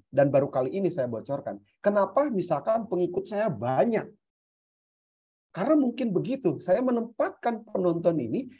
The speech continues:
sesuatu yang akrab, sesuatu yang bisa diraba gitu. Meskipun ini virtual. Sampai di situ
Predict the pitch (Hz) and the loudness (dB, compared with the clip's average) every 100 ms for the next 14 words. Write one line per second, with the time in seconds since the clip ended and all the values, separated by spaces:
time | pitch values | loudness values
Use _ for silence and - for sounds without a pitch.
0 | _ _ 190 196 202 202 262 269 - _ | _ _ -6 0 0 2 2 2 -2 _
1 | _ _ - 285 - - 196 151 - - | _ _ -8 -6 -8 -2 0 0 -4 -18
2 | - - 196 196 220 220 185 202 190 185 | -20 -2 0 0 2 2 2 2 2 4
3 | 180 214 180 139 120 131 131 127 _ - | 2 0 2 2 2 0 -6 -12 _ -8
4 | 156 - 165 170 330 349 - _ 202 302 | -8 0 0 2 -4 -4 -10 _ 4 6
5 | 320 190 175 180 233 165 110 90 - _ | 6 4 2 2 0 0 -2 -6 -18 _
6 | _ _ _ _ _ _ _ _ _ _ | _ _ _ _ _ _ _ _ _ _
7 | _ _ _ _ _ _ _ _ _ _ | _ _ _ _ _ _ _ _ _ _
8 | _ _ _ 175 175 226 202 - 208 302 | _ _ _ 0 4 4 2 0 -2 0
9 | 320 | -2